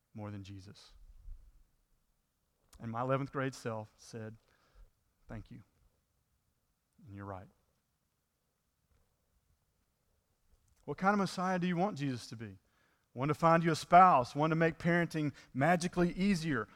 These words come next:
one to let you retire early. What kind of Messiah do you think you're following? One that just requires a tweak of your life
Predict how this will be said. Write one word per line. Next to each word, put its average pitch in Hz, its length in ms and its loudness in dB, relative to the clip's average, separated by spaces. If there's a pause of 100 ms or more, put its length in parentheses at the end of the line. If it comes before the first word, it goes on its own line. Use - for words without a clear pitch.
one 160 240 2
to 165 80 2
let 170 220 6
you 165 100 0
retire 170 600 4
early. 120 280 -2 (3500)
What - 140 -14
kind 180 200 -6
of 165 40 -2
Messiah 160 380 -2
do 156 80 -4
you 156 100 -4
think 175 240 -8
you're 156 80 -6
following? 127 540 -8 (3000)
One 131 160 -4
that 143 120 -6
just 143 280 -10 (1080)
requires 135 360 -2
a 120 40 -8
tweak - 340 -6
of 139 100 -8
your 139 120 -2
life 151 440 -4